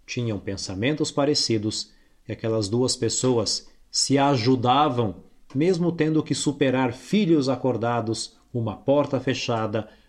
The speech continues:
à meia-noite, porque o motivo daquela ajuda era muito importante. Acolher bem um hóspede. Se o meu amigo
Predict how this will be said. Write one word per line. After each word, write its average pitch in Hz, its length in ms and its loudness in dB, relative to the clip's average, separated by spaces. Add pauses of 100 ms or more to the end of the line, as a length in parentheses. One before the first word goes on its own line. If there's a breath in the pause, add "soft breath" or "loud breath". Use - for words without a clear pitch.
à 104 100 -4
meia-noite, 120 960 2 (480 soft breath)
porque 104 600 -2 (200)
o 110 80 -2
motivo 107 720 2 (140)
daquela 107 360 -4
ajuda 104 520 -4 (160)
era 147 160 -4
muito 117 300 -4
importante. 98 640 -6 (400)
Acolher 131 1080 2
bem 160 540 0 (260)
um 170 160 2
hóspede. 92 600 -4 (500)
Se - 220 -2
o 104 60 0
meu 147 240 6
amigo 139 560 2